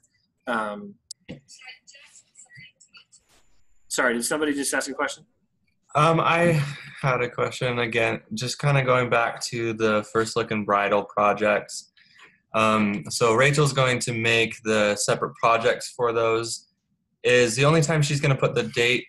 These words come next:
Speaker 2: in for those when they already have one, or is she gonna ask if they have a date?
Speaker 1: A lot of them won't, 'cause a lot of them wanna talk to you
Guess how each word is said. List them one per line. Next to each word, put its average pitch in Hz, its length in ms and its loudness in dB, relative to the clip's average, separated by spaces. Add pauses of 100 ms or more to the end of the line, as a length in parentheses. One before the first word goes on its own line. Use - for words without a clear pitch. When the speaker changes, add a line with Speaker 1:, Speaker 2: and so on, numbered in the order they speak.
Speaker 2:
in 139 260 2
for 139 260 0
those 143 380 2
when 120 160 -2
they 110 180 0
already 107 420 0 (120)
have 123 260 2
one, 165 280 2
or 120 140 2
is 113 80 -6
she 131 160 -6
gonna 117 300 -2
ask 107 460 -2 (240)
if 110 160 -6
they 107 140 0
have 104 200 -4
a 98 180 -6
date? 104 440 -2 (500)
Speaker 1:
A 170 80 2
lot 196 220 4
of 220 60 0
them 214 160 0
won't, 165 360 0
'cause 156 120 -10
a 165 60 -2
lot 180 180 4
of 185 60 2
them 175 100 -2
wanna 160 180 -2
talk 165 280 0
to 139 80 -4
you 127 100 0